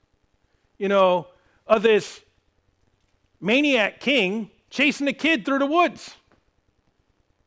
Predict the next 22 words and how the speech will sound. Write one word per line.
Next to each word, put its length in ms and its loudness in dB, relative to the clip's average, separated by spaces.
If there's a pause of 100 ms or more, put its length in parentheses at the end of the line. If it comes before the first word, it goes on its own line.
(300)
There 100 2
was 220 0
lasting 540 -2
consequences 960 -6
for 180 -14
quite 380 -2 (100)
a 100 -4
few 220 -8
years 520 -4 (920)
on 100 0
the 80 -4
nation 380 -4
of 120 -8
Israel 600 -8 (640)
because 680 -2 (100)
of 200 -4
one 420 -2
man's 460 -6
decision, 680 -12
one 260 -8
man's 320 -10
choice. 600 -18